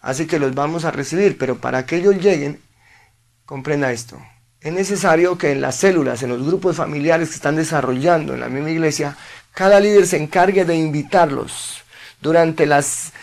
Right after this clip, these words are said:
semanas tienen que estar, durante las cuatro semanas del preencuentro deben estar promoviendo, promoviendo, hasta que todos los nuevos puedan llegar al encuentro.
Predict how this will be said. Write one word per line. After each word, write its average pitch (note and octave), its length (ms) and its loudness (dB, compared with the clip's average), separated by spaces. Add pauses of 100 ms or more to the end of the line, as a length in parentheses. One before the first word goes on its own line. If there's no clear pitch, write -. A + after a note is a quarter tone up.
(140)
semanas F#3 480 2
tienen G3 240 2
que F#3 60 4
estar, E3 300 2
durante D#3 300 0
las C#3+ 160 2
cuatro G3 480 2
semanas D#3+ 720 0
del C#3 300 -2
preencuentro D3+ 760 -2
deben E3 140 0
estar D#3+ 300 0
promoviendo, E3 920 0
promoviendo, F3+ 840 0 (260)
hasta D3+ 380 0
que C#3 160 -2
todos F#3+ 340 2
los D3+ 180 0
nuevos D#3 840 -4
puedan D3 320 -2
llegar C3+ 360 -2
al C#3+ 140 -4
encuentro. G2+ 500 -10